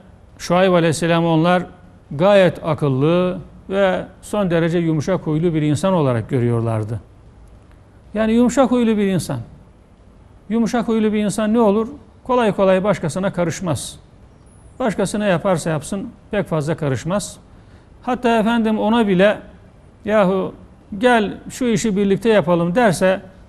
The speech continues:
bazen istemeyerek de olsa hani yumuşak huylu ya, o yüzden gider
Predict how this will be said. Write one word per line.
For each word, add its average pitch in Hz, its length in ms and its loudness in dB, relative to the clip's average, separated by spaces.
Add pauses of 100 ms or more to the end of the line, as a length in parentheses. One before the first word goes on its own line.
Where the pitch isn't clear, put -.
bazen 214 340 0
istemeyerek 202 680 2
de 185 60 0
olsa 170 520 2
hani 220 160 -2
yumuşak 190 480 0
huylu 190 200 2
ya, 165 200 2 (920)
o 254 120 2
yüzden 185 360 2
gider 202 320 0